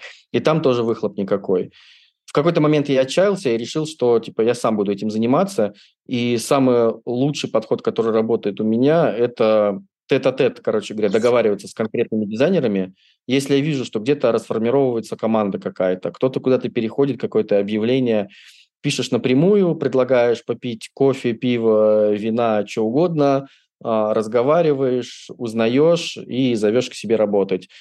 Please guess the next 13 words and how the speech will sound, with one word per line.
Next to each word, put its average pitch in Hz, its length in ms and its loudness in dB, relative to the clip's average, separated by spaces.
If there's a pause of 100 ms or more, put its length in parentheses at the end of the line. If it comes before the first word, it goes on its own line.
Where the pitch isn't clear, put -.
(340)
Вот 120 320 -2
за 117 220 0
месяц 147 340 -2
удалось 120 300 2
так 110 160 -4
четверых, 120 580 -4
э, - 40 -8
в 98 560 -6
команду 104 380 0
позвать, 113 520 0
очень 104 260 -6
талантливых 98 500 -2
ребят. 113 360 0